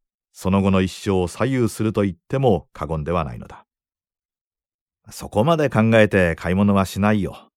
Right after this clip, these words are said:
とおっしゃるかもしれない。有名だから、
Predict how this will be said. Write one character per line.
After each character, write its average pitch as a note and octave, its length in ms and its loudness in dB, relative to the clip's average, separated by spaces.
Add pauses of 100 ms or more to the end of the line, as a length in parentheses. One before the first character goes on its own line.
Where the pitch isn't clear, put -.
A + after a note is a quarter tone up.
(200)
と F#2+ 120 -4
お G2 40 -2
っ - 20 -2
し - 180 -6
ゃ C3+ 60 2
る A2 100 -2
か D#3 140 -4
も B2+ 80 -4
し - 120 -12
れ B1+ 80 -12
な - 140 -20
い。 - 40 -20 (800)
有 G2+ 260 2
名 G2 200 4
だ D#2+ 120 -6
か - 100 -16
ら、 - 140 -20